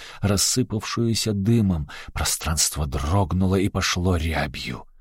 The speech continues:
Внутри Гора отпустила стискивающая его сердце рука.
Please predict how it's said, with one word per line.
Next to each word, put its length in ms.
Внутри 460
Гора 420
отпустила 800
стискивающая 1000
его 180
сердце 480
рука. 480